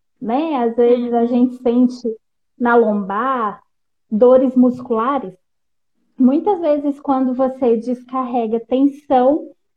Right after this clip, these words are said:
Speaker 1: muscular, você pode descarregar também nos músculos do assoalho pélvico. E por
Speaker 2: Uhum.
Speaker 1: isso você pode sentir dor.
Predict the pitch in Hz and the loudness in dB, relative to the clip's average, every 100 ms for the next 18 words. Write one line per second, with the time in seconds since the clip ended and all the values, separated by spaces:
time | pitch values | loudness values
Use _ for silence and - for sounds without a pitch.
0 | _ - 262 262 294 254 277 349 349 277 | _ -2 -2 -2 -4 -2 0 -2 -4 -4
1 | 262 262 311 277 247 247 - 240 214 220 | 2 2 2 -2 -6 -8 -10 -8 -6 -4
2 | 214 202 214 - 226 226 277 453 453 403 | -4 -4 -6 -6 -4 -2 -2 -2 -6 -8
3 | 349 349 359 339 320 302 294 302 294 330 | -8 -10 -6 -6 -6 -10 -10 -8 -8 -8
4 | 285 208 190 _ _ _ _ _ 254 247 | -8 -8 -8 _ _ _ _ _ -8 -4
5 | 311 277 277 277 302 320 370 370 262 254 | -4 -2 -4 -6 -10 -10 -10 -4 -2 -2
6 | - 302 294 320 214 180 | -2 -2 -2 -2 -2 -4